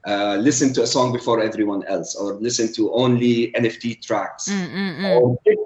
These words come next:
Speaker 1: someone, I can gift you a song by a certain artist and say, "You know what, I'm gonna give you the ownership to this song because you love it so much." There are many uses that can be, uh, applied to N F Ts.
Speaker 2: It's amazing. And it's, it's so environmentally friendly, clearly.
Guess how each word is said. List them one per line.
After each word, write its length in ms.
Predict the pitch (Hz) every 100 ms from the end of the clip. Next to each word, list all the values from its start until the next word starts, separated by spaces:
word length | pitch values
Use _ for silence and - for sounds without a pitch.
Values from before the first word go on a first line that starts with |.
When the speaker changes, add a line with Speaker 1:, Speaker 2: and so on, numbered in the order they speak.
| -
Speaker 1:
someone, 260 | 170 147 120
I 100 | 127
can 220 | - 143
gift 260 | 135 - -
you 240 | 147 135
a 60 | 123
song 380 | - 135 135 123
by 120 | 120
a 60 |
certain 380 | 120 135 131 123
artist 360 | 117 123 - -
and 120 | 113
say, 100 | 123
"You 140 | 120
know 80 | 131
what, 140 | 135 117
I'm 80 | 113
gonna 160 | 120
give 180 | 113 110
you 60 | 113
the 100 | 113
ownership 420 | 120 117 - 110
to 80 | -
this 160 | 95 104
song 360 | - 107 104 107 -
because 280 | 110 - 104
you 60 | 104
love 120 | 98
it 100 | 98
so 140 | - 92
much." 280 | 90 80 - _ _ -
There 120 | 120
are 40 | 127
many 200 | 151 147
uses 680 | 139 123 110 - - - _
that 160 | 92 -
can 160 | 92 87
be, 360 | 90 87 85
uh, 580 | 80 - 78 76 76 76 - - - _ -
applied 360 | - 95 90
to 120 | - 82
N 100 | 87
F 100 | -
Ts. 260 | 80 - -
Speaker 2:
It's 180 | 285 302
amazing. 640 | 285 285 320 285 202 170
And 120 | 277 339
it's, 240 | 262 -
it's 240 | 302 -
so 500 | - - - 330 381
environmentally 1040 | - 240 220 233 226 220 220 220 - 220 208
friendly, 580 | - 247 403 247 170 160
clearly. 680 | - 247 381 165 131 -